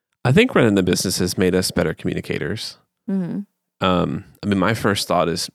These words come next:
Speaker 1: more externally, like, we're better communicators with other people.
Speaker 2: Okay.
Speaker 1: Um, we're good at talking about each other too, I think.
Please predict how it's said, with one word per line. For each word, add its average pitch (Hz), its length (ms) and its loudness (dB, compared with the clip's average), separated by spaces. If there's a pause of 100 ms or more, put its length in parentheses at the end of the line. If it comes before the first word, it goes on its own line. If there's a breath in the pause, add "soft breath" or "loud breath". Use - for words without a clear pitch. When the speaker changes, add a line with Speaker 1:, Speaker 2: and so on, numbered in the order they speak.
Speaker 1:
more 95 280 -6
externally, 98 800 -6 (840)
like, - 160 -10
we're 90 60 0
better 87 200 -2
communicators 90 540 -8
with 80 160 -10
other - 200 -6
people. - 440 -12 (580)
Speaker 2:
Okay. 190 300 -4 (300)
Speaker 1:
Um, 85 500 -4
we're 101 200 2
good 104 260 0
at 90 260 -2
talking - 380 -6
about 80 240 -4
each - 180 -8
other 98 300 -4
too, 123 320 -4
I 127 60 -4
think. - 400 -8